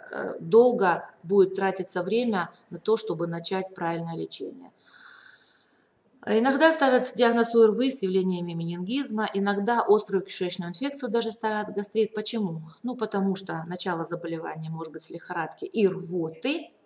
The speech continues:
Сыпь единичная, вот она иногда может быть без пе-, без пятен, без всяких там, э, розеол, а появляются легкие петехии, самые первые, и их врач может не заметить, если, например, он не разъел полностью ребенка.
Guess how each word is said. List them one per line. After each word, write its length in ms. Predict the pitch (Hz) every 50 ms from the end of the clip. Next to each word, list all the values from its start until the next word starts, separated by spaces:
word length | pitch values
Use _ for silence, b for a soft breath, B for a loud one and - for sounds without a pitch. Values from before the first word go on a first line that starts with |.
| _ _ _ B B B B B B B B B B B B _ -
Сыпь 580 | - - - 285 302 285 - - - - - - - _ _ _
единичная, 840 | - 190 175 226 196 185 247 254 262 277 277 - - - 190 185 175
вот 120 | 175 170 -
она 260 | 202 208 214 214 214
иногда 340 | 208 208 208 202 196 214 208
может 260 | 208 208 202 196 185
быть 120 | 196 196
без 180 | - 190 196 -
пе-, 220 | - - 196 190 B B B B
без 180 | 170 202 196 -
пятен, 420 | - 220 208 190 196 202 190 190
без 180 | 170 190 185 -
всяких 400 | - - 185 180 185 - 175 -
там, 400 | - 185 180 175 175 170 170 170
э, 220 | 165 165 165 165 165 B B B B B B
розеол, 720 | 180 190 208 190 214 294 330 330 269 196 180 170 - - - - -
а 240 | 180 185 175 - -
появляются 520 | - 220 214 247 285 285 285 - - 220
легкие 580 | 214 233 294 339 359 359 359 - - 277 262 269
петехии, 720 | 269 262 - - 233 208 185 - - - 165 - - - _ _ -
самые 460 | - - 233 220 226 220 220 214 208
первые, 520 | 214 - 226 214 208 180 165 160 160 156
и 220 | - - 220 247 285
их 140 | 285 - -
врач 300 | - 202 214 208 - -
может 220 | 208 226 214 -
не 80 | - 214
заметить, 400 | 208 220 226 214 190 180 - - _ _ _ -
если, 240 | 208 214 202 - 170
например, 440 | 180 185 185 185 196 220 269 277 240
он 140 | 208 196
не 100 | 185 180
разъел 380 | 175 170 170 165 170 196 208 208
полностью 480 | - - 180 180 180 175 - - - 160
ребенка. 480 | 165 156 - 165 156 156 156 - -